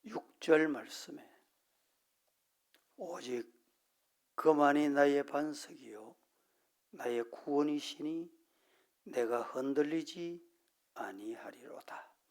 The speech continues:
하나님을 붙들면, 하나님께 기도하면, 따라하십시다. "하나님은 나의" 뭡니까? 반석이, 반석.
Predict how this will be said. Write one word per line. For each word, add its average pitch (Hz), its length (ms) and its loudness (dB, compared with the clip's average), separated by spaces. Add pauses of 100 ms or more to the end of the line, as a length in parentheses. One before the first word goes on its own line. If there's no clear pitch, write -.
(880)
하나님을 220 760 -4
붙들면, - 580 -14 (720)
하나님께 208 680 -6
기도하면, - 640 -8 (840)
따라하십시다. - 680 -4
"하나님은 127 680 -4 (920)
나의" 147 500 6 (760)
뭡니까? 156 540 -6 (960)
반석이, - 580 -10
반석. - 480 -20